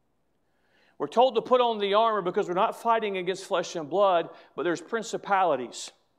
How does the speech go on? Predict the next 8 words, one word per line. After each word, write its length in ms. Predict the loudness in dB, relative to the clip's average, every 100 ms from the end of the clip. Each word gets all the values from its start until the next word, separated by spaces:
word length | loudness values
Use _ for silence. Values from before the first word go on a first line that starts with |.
| _ _ _ _ _ _ _ -4
There's, 240 | -2 -2
there, 200 | -2 0
there's 220 | 0 -2
po-, 380 | -4 -2 0 0
wickedness 540 | 0 0 0 -4 -4 -4
in 80 |
high 320 | -4 2 2 2
places. 580 | 0 -2 -2 -10 -10